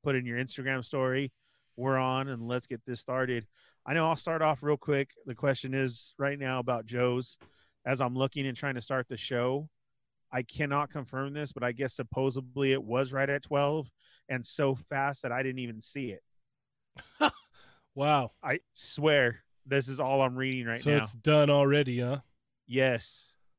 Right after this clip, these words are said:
Speaker 2: Wow.
Speaker 1: That supposedly it flashed again. I didn't even see that. I didn't even get to see the flash. And I kept hitting it. And somebody said, yes, it was up, and people are confirming and then saying it was gone ag-, gone again, and they just did the exact same thing.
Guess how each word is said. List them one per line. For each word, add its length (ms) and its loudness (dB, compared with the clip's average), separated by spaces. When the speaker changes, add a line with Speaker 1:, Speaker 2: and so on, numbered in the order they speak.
Speaker 2:
Wow. 200 -14
Speaker 1:
That 400 4
supposedly 800 2
it 200 -2
flashed 480 0
again. 340 -4
I 160 0
didn't 180 -6
even 200 -6
see 280 -6
that. 300 0
I 100 -2
didn't 160 -4
even 160 -6
get 120 -6
to 80 -12
see 160 -6
the 80 -4
flash. 640 -6
And 120 -2
I 120 0
kept 320 -6
hitting 240 -4
it. 180 -8
And 200 -8
somebody 400 -4
said, 280 -4
yes, 260 -2
it 60 -6
was 200 -4
up, 220 -4
and 140 -16
people 240 -8
are 100 -4
confirming 640 -12
and 140 -10
then 240 -10
saying 280 -2
it 80 -4
was 160 -4
gone 280 -2
ag-, 960 -16
gone 260 2
again, 440 -2
and 120 -4
they 80 -2
just 240 -8
did 160 0
the 80 -4
exact 380 0
same 220 -8
thing. 280 -6